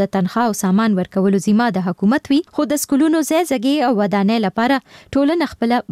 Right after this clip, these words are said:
بندوبست کوي. په پاکستان کې بیکس او ان سی ایچ ډي یا نېشنل کمیشن فار هیومن ډیولپمنټ چې دواړه د وفاق لاندې کار کوي، د کارکوونکو استادانو یو تنظیم فیډرل ټیچرز اسوسییشن مرکزي ترجمان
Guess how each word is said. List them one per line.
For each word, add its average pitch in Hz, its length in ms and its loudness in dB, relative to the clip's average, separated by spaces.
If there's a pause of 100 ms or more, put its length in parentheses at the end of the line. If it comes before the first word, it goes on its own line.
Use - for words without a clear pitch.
بندوبست 190 500 -2
کوي. 196 220 2 (360)
په 208 100 -2
پاکستان 202 520 -2
کې 190 160 -2
بیکس 226 280 -2
او - 20 2 (100)
ان 185 160 2
سی 208 160 -2
ایچ 196 180 -4
ډي 277 80 2 (340)
یا 247 160 2
نېشنل 311 320 0
کمیشن 277 420 0
فار 220 200 0
هیومن 220 280 2
ډیولپمنټ 233 640 0 (140)
چې 277 60 0 (100)
دواړه 311 260 0
د 240 140 0
وفاق 269 400 -4
لاندې 185 320 -2
کار 226 220 -2
کوي، 240 180 2 (300)
د 254 120 2
کارکوونکو 311 540 0
استادانو 233 560 0
یو 185 100 0 (140)
تنظیم 202 340 2 (240)
فیډرل 320 420 2 (120)
ټیچرز 262 300 -2 (160)
اسوسییشن 208 800 -2
مرکزي 202 420 -2 (140)
ترجمان 196 500 0